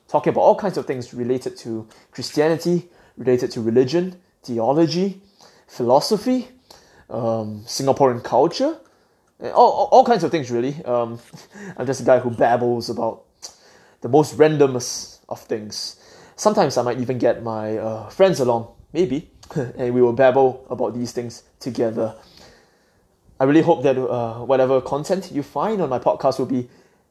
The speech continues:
edifying to you, uh, educational perhaps, and most importantly, glorifying to our God. So please, sit back, relax, and enjoy. <laughs> God bless.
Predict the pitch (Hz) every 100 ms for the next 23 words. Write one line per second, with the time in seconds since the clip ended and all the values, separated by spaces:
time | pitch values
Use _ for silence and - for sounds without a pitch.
0 | _ 120 131 139 143 120 104 _ _ _
1 | _ 120 113 147 233 - _ _ - -
2 | _ _ - 117 110 107 131 123 135 139
3 | 180 190 - - 117 - - - - _
4 | _ _ _ _ _ - 120 113 120 147
5 | 185 127 151 143 143 135 - _ - 139
6 | 143 131 127 113 104 _ _ _ _ -
7 | 135 131 135 _ - 117 117 117 120 -
8 | - _ _ _ - _ _ _ _ _
9 | _ - 139 247 - - _ _ - 233
10 | 156 120 - 180 220 190 - 170 156 165
11 | _ _ _ _ _ _ _ - 156 392
12 | 285 - - - _ _ _ _ _ _
13 | - 151 135 143 117 - -